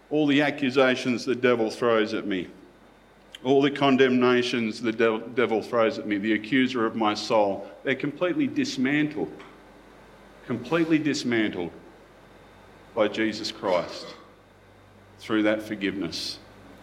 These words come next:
Because greater is he than he who lives in the world, isn't he? Greater is Jesus Christ. Now, isn't that a great starting point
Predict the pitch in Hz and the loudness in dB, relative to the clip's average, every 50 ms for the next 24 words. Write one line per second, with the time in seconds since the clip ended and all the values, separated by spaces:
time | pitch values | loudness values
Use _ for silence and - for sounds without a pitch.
0 | - - - - - - - - - - - - - - - - - - - - | -20 -20 -20 -20 -20 -20 -20 -20 -20 -20 -20 -20 -20 -20 -20 -20 -20 -20 -16 -12
1 | - 127 117 - 123 107 101 - - - - - - - - - - - - - | -10 -8 -4 0 0 0 0 -2 -6 -6 -8 -12 -16 -18 -20 -20 -20 -20 -20 -20
2 | - - 151 131 113 120 123 123 127 127 123 113 110 - - - 131 131 120 98 | -16 -10 -8 -2 2 4 4 6 4 4 2 0 0 -2 -2 0 0 2 2 2
3 | 92 104 - - - - - - - - - - - - - 110 104 120 123 117 | 0 -2 -6 -10 -14 -18 -20 -20 -20 -20 -20 -20 -20 -14 -10 -6 -2 0 0 2
4 | 117 120 123 120 123 120 113 107 107 123 131 135 120 110 - 127 117 117 101 95 | 2 0 0 -2 -2 -2 -2 -2 -2 0 0 0 0 0 0 -2 -2 -2 -4 -4
5 | 87 - - - - - - - - - - - - - - - - - 113 110 | -4 -6 -8 -10 -14 -18 -18 -20 -20 -20 -20 -18 -18 -18 -18 -10 -2 2 4 4
6 | 123 123 120 127 120 - - 127 120 120 110 113 - - - - 117 101 92 - | 4 4 2 0 -2 -2 -2 -2 -2 -2 -2 -6 -8 -10 -6 -2 0 2 2 2
7 | - - - - - - - - - - - _ _ _ _ _ _ _ _ _ | 0 -4 -8 -12 -14 -16 -20 -20 -20 -20 -20 _ _ _ _ _ _ _ _ _
8 | - - - - - - - - - - - - - - - - - - - - | -20 -20 -20 -20 -20 -20 -20 -20 -20 -20 -20 -20 -20 -20 -20 -20 -20 -20 -20 -20
9 | - - - - - - - - - 120 117 117 117 113 117 160 170 156 160 156 | -20 -20 -20 -18 -16 -16 -14 -10 -4 -2 0 0 0 0 0 0 0 2 2 2
10 | 147 143 131 - 139 135 131 131 - - - 139 127 131 135 135 127 123 - 156 | 2 2 2 2 2 2 2 0 -2 0 2 4 4 4 2 0 -4 -6 -4 -2
11 | 151 165 185 180 - | -2 -2 -2 -4 -8